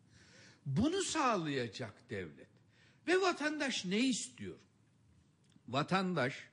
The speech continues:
yol istiyor mu? İstiyor, yapıyorsun. Altyapı istiyor, yapıyorsun. Uçak istiyor, alıyorsun. Din de bir ihtiyaçtır.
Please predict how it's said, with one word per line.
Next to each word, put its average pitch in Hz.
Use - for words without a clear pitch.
yol 202
istiyor 349
mu? 120
İstiyor, 135
yapıyorsun. 101
Altyapı 180
istiyor, 160
yapıyorsun. 131
Uçak 190
istiyor, 156
alıyorsun. 156
Din 330
de 139
bir 104
ihtiyaçtır. -